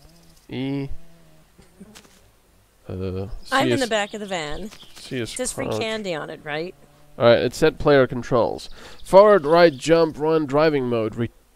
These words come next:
Speaker 1: driving mode is return. Okay
Speaker 2: <laughs>
Speaker 1: then.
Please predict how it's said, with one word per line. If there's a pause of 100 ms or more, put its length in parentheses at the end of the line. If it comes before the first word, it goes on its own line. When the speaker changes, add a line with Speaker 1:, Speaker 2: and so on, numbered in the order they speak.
(1040)
Speaker 1:
driving
mode
is
return. (680)
Okay
Speaker 2:
<laughs>
Speaker 1:
then.